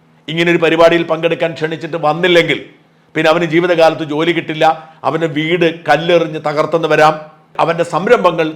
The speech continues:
തച്ചുടച്ചെന്ന് വരാം. അതുകൊണ്ട് ജീവനിൽ പേടിയുള്ളവർ പാർട്ടിക്കാർ വിളിച്ചാൽ പോകും. പണത്തിനും ഒരു ബുദ്ധിമുട്ടും ഉണ്ടാവില്ല. പണം ചോദിച്ചാൽ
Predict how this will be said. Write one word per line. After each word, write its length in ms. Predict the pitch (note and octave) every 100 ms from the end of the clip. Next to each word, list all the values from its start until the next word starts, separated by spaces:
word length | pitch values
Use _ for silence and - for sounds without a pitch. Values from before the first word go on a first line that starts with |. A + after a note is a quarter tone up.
| D#3+
തച്ചുടച്ചെന്ന് 560 | D3+ E3 D3+ C#3 A#2+ G#2
വരാം. 220 | F#2 E2+ _ _ - E3
അതുകൊണ്ട് 280 | G#3 G#3 F3 D#3+
ജീവനിൽ 360 | A3 A#3+ G#3 F#3+
പേടിയുള്ളവർ 540 | F3 F3 E3+ D3+ D3 C#3+ - _ C#3
പാർട്ടിക്കാർ 400 | D3+ D#3+ D3+ C#3+
വിളിച്ചാൽ 300 | C#3 C#3 B2 G#2
പോകും. 240 | G2 F#2+ - _ _ _ _ _ _ D3
പണത്തിനും 420 | D#3 F3 G3 F#3
ഒരു 80 | E3+ E3
ബുദ്ധിമുട്ടും 400 | D3+ F3 E3+ D#3+
ഉണ്ടാവില്ല. 360 | D3 D3 C#3+ D3 F3 - _ _ _ D3+
പണം 220 | F3 G#3+
ചോദിച്ചാൽ 360 | F#3 E3+ E3+ E3